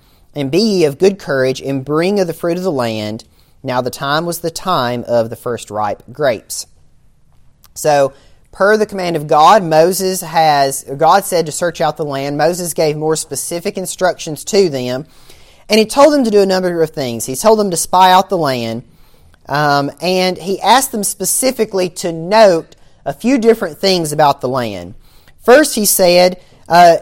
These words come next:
to see what the land is, and he said, "And the people that dwelleth therein, whether they be strong or weak, few or many." So the first thing was check on the people that are in the land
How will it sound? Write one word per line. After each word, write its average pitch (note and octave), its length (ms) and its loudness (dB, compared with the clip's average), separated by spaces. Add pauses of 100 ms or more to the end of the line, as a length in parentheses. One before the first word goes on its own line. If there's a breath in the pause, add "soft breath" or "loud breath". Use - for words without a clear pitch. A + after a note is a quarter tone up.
(320)
to D#3+ 140 -4
see A3+ 440 4
what G3 360 2
the G3+ 80 0
land F3 320 0
is, C3 440 0 (1000)
and F3+ 100 0
he F3+ 80 -2
said, F#3+ 300 2
"And F#3+ 200 2
the E3 60 2
people B3+ 440 2
that F#3+ 160 2
dwelleth F3+ 380 4
therein, D#3+ 440 4
whether F#3+ 220 4
they G#3 140 4
be F3 140 0
strong F#3+ 420 0
or G#3+ 120 2
weak, D#3 320 -4
few D#3 260 -6
or D3+ 80 0
many." B2 380 -6 (340 soft breath)
So G3+ 160 -2
the G3 60 -2
first C4+ 260 4
thing A3 200 2
was G#3 200 2
check C4+ 300 -2
on A#3 160 2
the A3 80 -2
people A3+ 400 -2
that F3+ 160 0
are E3 80 -2
in E3+ 100 -2
the D#3+ 80 -4
land A#2 460 -8